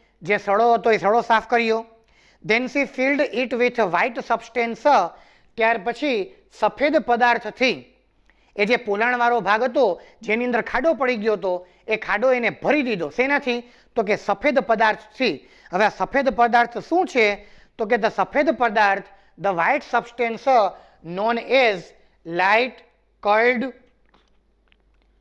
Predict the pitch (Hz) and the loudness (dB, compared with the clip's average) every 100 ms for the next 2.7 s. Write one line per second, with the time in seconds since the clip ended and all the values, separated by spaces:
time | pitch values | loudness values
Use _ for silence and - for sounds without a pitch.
0 | _ _ - 208 233 226 247 220 220 269 | _ _ -2 0 0 2 2 4 2 0
1 | 254 - _ _ _ _ 220 233 262 269 | 0 -10 _ _ _ _ 0 2 2 0
2 | 254 202 196 240 226 240 208 | -2 -2 0 0 2 0 0